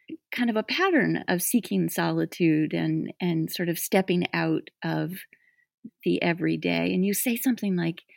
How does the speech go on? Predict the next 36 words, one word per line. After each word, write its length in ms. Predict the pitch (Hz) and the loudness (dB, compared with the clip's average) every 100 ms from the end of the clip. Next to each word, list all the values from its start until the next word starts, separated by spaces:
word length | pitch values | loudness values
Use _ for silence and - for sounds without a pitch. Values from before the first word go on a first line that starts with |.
| - - _ _ _ - | -20 -20 _ _ _ -4
"In 120 | 196 | -2
solitude, 680 | 180 208 214 208 - 196 190 | 0 0 2 -2 -2 -2 0
you're, 180 | 180 185 - _ _ _ | -2 -2 -10 _ _ _
or 60 | 185 | 4
we're 160 | 180 - | 6 6
entering 520 | 220 226 - 196 160 | 4 4 2 2 2
into 300 | 170 175 190 | 2 2 2
a 80 | 185 | -4
chamber 580 | - 202 190 185 170 - | 0 2 2 2 0 -2
of 140 | 165 | -4
listening. 800 | 170 170 185 - 175 151 - 170 - _ - - _ _ _ _ _ - | -2 0 0 0 0 0 -2 -4 -8 _ -20 -20 _ _ _ _ _ 0
And 100 | 175 | 2
the 80 | 180 | 4
idea 360 | 180 190 214 208 | 2 2 2 2
is 120 | - | 0
through 200 | 214 185 | -2 -2
journeys 680 | 190 190 202 190 180 - - _ | 2 4 4 4 2 -2 -8 _
to 120 | - | -6
learn 400 | 185 190 214 208 | 0 2 2 0
to 140 | 202 190 | 0 0
listen, 420 | 185 185 170 165 | 0 0 2 0
to 100 | - | 0
bring 320 | - 190 226 | 0 2 4
the 100 | 240 | 2
centeredness 880 | 226 - 208 214 233 226 202 185 - - - - - _ | 0 2 2 2 -2 0 2 2 0 -10 -18 -20 -20 _
found 360 | 190 185 196 202 | 2 4 4 2
in 260 | - 185 | 2 0
solitude 680 | 180 - 175 180 180 180 170 | 0 -2 0 0 -2 -2 -2
back 300 | - 175 185 - - | 0 0 0 -4 0
into 300 | 180 175 185 | 2 2 0
the 120 | 175 | -2
living 420 | 170 160 170 180 | -2 -2 -2 -2
world." 300 | 226 240 185 | -2 -4 -2
That's 180 | - 269 | -2 0
what 200 | 285 - | 0 0
you're 100 | 220 | -6